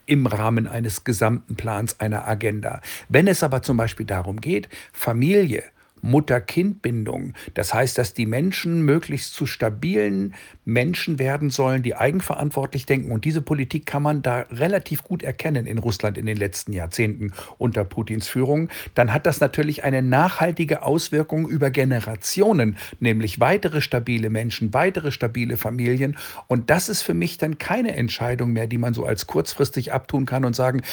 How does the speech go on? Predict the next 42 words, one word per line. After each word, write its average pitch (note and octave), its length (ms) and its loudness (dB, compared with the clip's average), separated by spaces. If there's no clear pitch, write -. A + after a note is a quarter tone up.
der G#2+ 120 0
hat A2+ 100 0
das A#2 160 0
nur C3+ 160 4
gemacht, A#2 460 0
um B2+ 180 2
jetzt A#2 280 0
das A2 120 -2
Bild C3+ 260 -2
zu - 140 -2
vermitteln, B2+ 480 0
als - 240 -4
wäre A2+ 240 2
es - 180 -2
da A#2 260 2
irgendwo C3+ 320 4
eine A#2+ 260 0
Opposition A#2+ 540 -2
zu - 120 -4
diesem A2 320 -6
Großen. - 460 -6
Nein, C3 400 2
ich F#3 260 0
habe F3+ 240 2
das D#3+ 260 0
Gefühl, E3+ 680 0
an C#3 120 0
den B2+ 160 -2
Taten C#3+ 360 -2
muss C#3+ 180 -2
man B2+ 140 2
sie B2 160 -4
erkennen. A2+ 160 -4
Und B2 260 0
da A#2+ 220 0
komme B2+ 260 -4
ich C3 120 -4
dann B2 200 -2
auch A#2 240 -2
zu - 200 -2
meinen A#2 340 2
persönlichen A2 720 -2